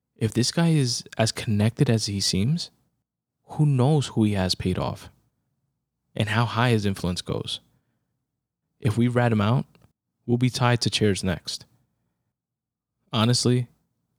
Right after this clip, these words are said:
I wasn't even thinking about that," I added. "But that's a good point.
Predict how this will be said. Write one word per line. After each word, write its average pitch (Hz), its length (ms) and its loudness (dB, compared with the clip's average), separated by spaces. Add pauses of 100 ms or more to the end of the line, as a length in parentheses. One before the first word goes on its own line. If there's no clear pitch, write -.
(100)
I 123 160 -2
wasn't 117 280 2
even 107 140 2
thinking 98 260 -6
about 82 240 -6
that," - 200 -8 (840)
I 101 120 4
added. 87 360 0 (580)
"But 110 80 -2
that's 110 220 2
a 117 40 4
good 110 160 2
point. 90 260 -4